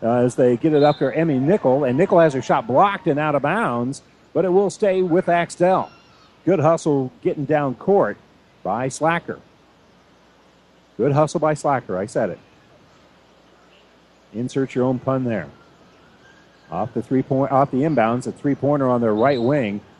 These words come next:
It's gonna be a little bit, uh, short here for Williams, and they'll go out of bounds.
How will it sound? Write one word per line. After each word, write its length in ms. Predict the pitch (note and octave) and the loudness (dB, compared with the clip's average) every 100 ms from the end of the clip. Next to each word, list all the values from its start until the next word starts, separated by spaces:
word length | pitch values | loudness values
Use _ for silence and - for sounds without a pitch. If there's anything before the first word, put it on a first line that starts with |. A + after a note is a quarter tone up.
| - | -12
It's 120 | G2+ | -6
gonna 160 | - B2 | -2 0
be 60 | |
a 60 | A#2 | 2
little 200 | A#2+ C#3 | 4 4
bit, 280 | B2+ A2+ - | 2 -2 0
uh, 240 | A#2 G#2+ | 2 2
short 340 | G2 - F3 B2 | -2 0 0 2
here 200 | C3+ A#2+ | 0 0
for 120 | G#2+ | 0
Williams, 600 | A2+ F3 A2 F#2+ F#2+ - - _ - | 4 4 4 0 -6 -12 -20 _ -6
and 240 | G#2+ G#2+ | -2 2
they'll 160 | A#2+ A#2 | 2 4
go 200 | A#2+ A2+ | 4 4
out 100 | A2+ | 4
of 60 | |
bounds. 500 | A#2 B2+ G2+ D2+ - | 0 0 -2 -6 -16